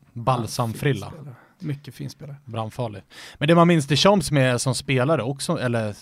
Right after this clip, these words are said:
Speaker 1: som sp-, speglar av sig hur han är som tränare, är ju dels som du var inne på, vinnare, men sen var det ju också,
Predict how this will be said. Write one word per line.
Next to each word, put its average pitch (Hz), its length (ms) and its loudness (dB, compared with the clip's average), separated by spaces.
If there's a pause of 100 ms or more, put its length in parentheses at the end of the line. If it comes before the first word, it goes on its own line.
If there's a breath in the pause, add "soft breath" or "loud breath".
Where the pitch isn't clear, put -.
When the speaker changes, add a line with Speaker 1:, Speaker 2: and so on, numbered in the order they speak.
Speaker 1:
som 117 340 -6
sp-, - 240 -10 (500)
speglar 127 440 0
av 175 220 6
sig 135 180 -4
hur 113 80 -2
han 113 120 -4
är 110 60 -6
som 113 160 -10
tränare, 131 440 -4
är 104 40 -6
ju 101 200 -8 (380 loud breath)
dels 160 200 2
som 170 80 -2
du 151 60 2
var 135 80 2
inne 131 160 2
på, 135 120 -2
vinnare, 123 460 0
men 113 140 -6
sen 135 160 -2
var 143 140 2
det 120 40 0
ju 113 40 -2
också, 110 320 -8